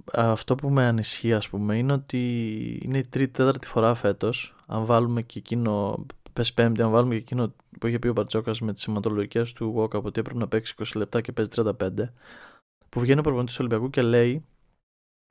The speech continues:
ότι ο Παπα-Νικολάου έπαιξε με ένεση και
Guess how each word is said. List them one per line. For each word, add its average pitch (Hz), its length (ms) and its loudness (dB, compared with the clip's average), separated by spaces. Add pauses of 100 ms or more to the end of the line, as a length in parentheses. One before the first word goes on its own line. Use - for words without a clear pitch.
(440)
ότι 120 220 0
ο 120 40 8
Παπα-Νικολάου 123 440 6
έπαιξε 139 340 4
με 113 160 0
ένεση 127 300 -2
και 135 160 0